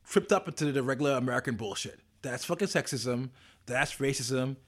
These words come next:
That's Christianity. That's all this other shit. You know, that's expectation. That's clout.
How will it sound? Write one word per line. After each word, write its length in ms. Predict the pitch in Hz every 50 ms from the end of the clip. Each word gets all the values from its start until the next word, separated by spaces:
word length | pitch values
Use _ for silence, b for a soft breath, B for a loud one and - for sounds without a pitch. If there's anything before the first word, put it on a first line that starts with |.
| _ -
That's 200 | 117 117 123 -
Christianity. 920 | - 156 147 - - - 165 147 135 127 127 123 120 117 117 117 117 113 b b b _
That's 160 | - 123 - -
all 160 | - 123 131
this 160 | 143 139 - -
other 200 | 131 135 147 143
shit. 460 | - - 151 127 120 117 104 - -
You 80 | 143 139
know, 100 | 131 117
that's 240 | 123 123 120 - -
expectation. 680 | 143 151 - - 175 160 - 160 143 127 - 143 131 127
That's 180 | 123 127 135 -
clout. 520 | - - 131 113 110 104 - - -